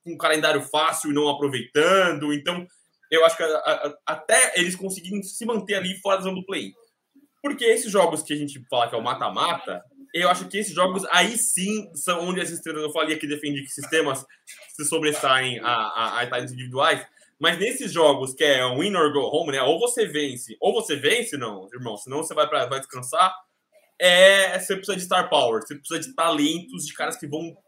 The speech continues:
arrebentar, vão matar ali aquele crunch time, né? Os últimos cinco minutinhos, três minutinhos.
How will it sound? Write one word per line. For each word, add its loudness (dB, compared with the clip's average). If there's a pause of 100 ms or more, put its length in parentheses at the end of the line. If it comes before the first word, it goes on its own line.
arrebentar, 0
vão -4
matar 0
ali 0
aquele -10
crunch -2
time, 0
né? -4
Os -8
últimos -12 (540)
cinco -10
minutinhos, -2
três -6
minutinhos. -6